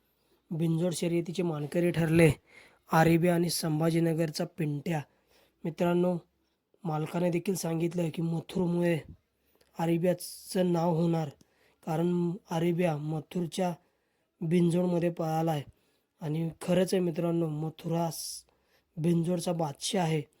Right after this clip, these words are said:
आणि तीन फेऱ्याचा देखील बादशाह आहे. आणि मित्रांनो, मथुरची पहिली तरी बिंजोड झालेली आहे, तर मथुर आपल्याला एक, दो, तीन, चारच्या दरम्यान दुसरी बिंजोड बघायला मिळेल मथुरची.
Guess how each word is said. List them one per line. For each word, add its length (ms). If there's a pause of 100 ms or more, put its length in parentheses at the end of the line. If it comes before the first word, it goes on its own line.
(280)
आणि 140
तीन 280
फेऱ्याचा 360
देखील 280
बादशाह 460
आहे. 120 (520)
आणि 100
मित्रांनो, 420
मथुरची 600
पहिली 460
तरी 160
बिंजोड 360
झालेली 400
आहे, 220 (560)
तर 60
मथुर 380
आपल्याला 460 (920)
एक, 140 (140)
दो, 300
तीन, 440
चारच्या 360
दरम्यान 420
दुसरी 340
बिंजोड 380
बघायला 340
मिळेल 300
मथुरची. 640